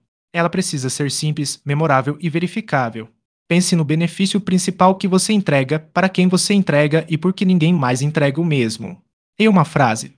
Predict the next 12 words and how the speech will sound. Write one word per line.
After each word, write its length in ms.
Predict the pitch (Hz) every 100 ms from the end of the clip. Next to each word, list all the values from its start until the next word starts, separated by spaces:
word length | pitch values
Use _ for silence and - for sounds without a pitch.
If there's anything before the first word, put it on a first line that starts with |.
| -
o 80 | -
que 100 | 208
você 200 | 208 190
resolve 420 | 202 151 143 156
que 80 | 185
ninguém 200 | 185 170
mais 200 | 143 156
resolve 400 | 180 147 135 147
com 120 | 190
a 60 |
mesma 240 | 160 156 151
eficácia? 760 | 147 180 160 160 - 196 117